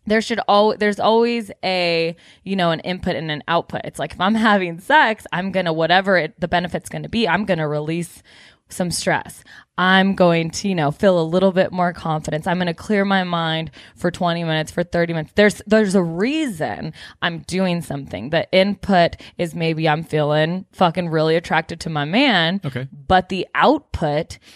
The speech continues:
Speaker 1: is he makes me feel just as good as I was feeling.
Speaker 2: But
Speaker 1: You
Speaker 2: do you
Speaker 1: know?
Speaker 2: have, do you have to, do you have to reach the O to feel
Speaker 1: I
Speaker 2: that?
Speaker 1: personally do.
Speaker 2: Okay.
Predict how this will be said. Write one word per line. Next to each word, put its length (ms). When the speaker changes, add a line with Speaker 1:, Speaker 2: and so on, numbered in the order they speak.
Speaker 1:
is 340
he 340
makes 360
me 180
feel 520
just 320
as 160
good 180
as 120
I 180
was 260
feeling. 440
Speaker 2:
But 120
Speaker 1:
You 60
Speaker 2:
do 40
you 60
Speaker 1:
know? 80
Speaker 2:
have, 160
do 80
you 80
have 140
to, 120
do 160
you 160
have 260
to 80
reach 300
the 160
O 480
to 280
feel 120
Speaker 1:
I 180
Speaker 2:
that? 100
Speaker 1:
personally 640
do. 720
Speaker 2:
Okay. 220